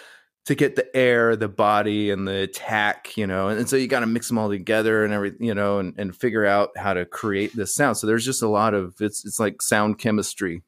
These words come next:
going on in, in there to create, uh, this aesthetic. And, um,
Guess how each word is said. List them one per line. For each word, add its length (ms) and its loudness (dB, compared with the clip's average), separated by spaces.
going 260 0
on 360 -4
in, 240 -2
in 160 -2
there 200 -4
to 60 -8
create, 440 0
uh, 260 -4
this 260 0
aesthetic. 560 0
And, 240 0
um, 460 -2